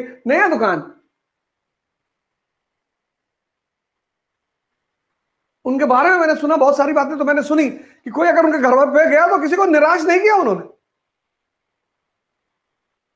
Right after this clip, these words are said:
मैं व्यक्तित्व के, समझदार आदमी, बहुत समझदार। उन्हें लगा कहीं बालाजी विश्वनाथ, शायद हिस्ट्री पढ़ाओ, टीचर थे ही, तो उन्हें पता कहीं अमर सिंह बालाजी विश्वनाथ ना बन जाए,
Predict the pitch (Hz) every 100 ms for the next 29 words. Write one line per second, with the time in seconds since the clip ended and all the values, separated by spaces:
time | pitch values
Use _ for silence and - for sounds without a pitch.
0 | _ _ _ _ _ _ _ _ _ _
1 | _ _ _ _ _ - 285 254 294 339
2 | 302 254 - - 359 330 370 320 277 233
3 | 311 330 320 254 190 165 - _ _ _
4 | _ _ - 277 311 330 349 330 269 302
5 | 311 302 285 294 339 339 254 240 240 285
6 | 254 294 349 285 254 262 262 285 349 -
7 | - _ _ _ _ _ _ _ _ _
8 | _ _ _ _ _ - 285 311 311 349
9 | 349 320 320 311 349 294 320 330 311 294
10 | 311 330 359 339 349